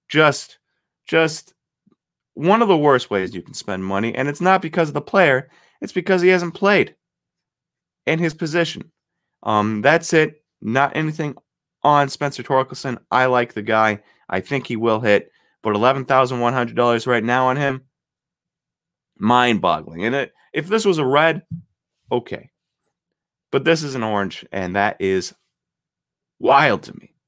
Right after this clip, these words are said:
Wild. So let's move on. Number five is wild with Spencer Torkelson. Let's see what number four is.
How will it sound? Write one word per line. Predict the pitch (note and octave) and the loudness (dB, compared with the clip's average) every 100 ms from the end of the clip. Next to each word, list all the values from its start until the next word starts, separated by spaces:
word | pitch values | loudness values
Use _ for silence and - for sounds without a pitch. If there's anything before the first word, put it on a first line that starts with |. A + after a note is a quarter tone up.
| _ | _
Wild. | - A#2+ D#3 B2 F#2+ _ _ - - _ _ _ | -2 2 4 2 -4 _ _ -20 -20 _ _ _
So | - A#2+ | -8 0
let's | D3+ F#3 | 2 2
move | F3 E3+ D#3 | 2 2 4
on. | E3 D#3+ D#3+ D#3+ _ _ - | 4 2 -2 -10 _ _ -6
Number | F3 F#3 | -4 -4
five | E3 F3 D3 | 0 0 0
is | B2 | -2
wild | C3 D#3+ D3 B2 | 0 4 4 4
with | B2 | 0
Spencer | - C#3 B2 | -4 -6 -6
Torkelson. | A#2+ C#3 B2 A2 B2 A2 - _ _ _ - | -4 -4 -4 -10 -8 -8 -10 _ _ _ -4
Let's | D3+ - | -4 0
see | E3 | 0
what | C#3+ | 2
number | C#3+ A#2 | -2 -2
four | - E3 C3 | 4 6 8
is. | A2 G2+ | 6 2